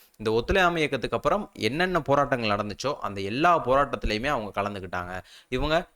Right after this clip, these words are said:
எல்லா சிறையிலையும் அடைச்சு வச்சிருக்காங்க அப்படின்றது ஒரு உண்மை. அப்ப இவ்வளவு போராட்டங்களை கலந்துருக்காங்க. ஒருத்த-, ஒரு ஒரு தடவையும் ஒரு ஒரு சிறையில. அப்ப என்ன சிறையில? கடலூர்ல அவங்க சொந்த ஊர்லயே ஃபர்ஸ்ட் சிறையில வச்சிருக்காங்க. அப்புறம் திருச்சி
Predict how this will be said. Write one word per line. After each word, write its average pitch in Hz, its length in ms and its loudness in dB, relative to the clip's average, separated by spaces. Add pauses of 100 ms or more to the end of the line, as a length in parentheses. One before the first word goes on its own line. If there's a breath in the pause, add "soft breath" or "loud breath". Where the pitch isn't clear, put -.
எல்லா 156 480 0
சிறையிலையும் 151 360 2
அடைச்சு 117 280 2
வச்சிருக்காங்க 107 440 0
அப்படின்றது 104 340 -4
ஒரு 104 160 -4
உண்மை. 98 180 -10
அப்ப 107 180 -2
இவ்வளவு 131 260 0
போராட்டங்களை 147 500 2
கலந்துருக்காங்க. 123 360 -2
ஒருத்த-, 160 460 2
ஒரு 156 160 4
ஒரு 165 80 2
தடவையும் 156 340 -2
ஒரு 135 160 0
ஒரு 127 160 -2
சிறையில. 123 300 2
அப்ப - 160 0
என்ன 143 200 2 (100)
சிறையில? 123 180 2 (400 loud breath)
கடலூர்ல 151 580 4 (120)
அவங்க 123 320 0
சொந்த 156 340 0
ஊர்லயே 139 360 2
ஃபர்ஸ்ட் 113 320 -2
சிறையில 104 220 0
வச்சிருக்காங்க. 92 380 -4
அப்புறம் 143 320 0
திருச்சி 170 300 0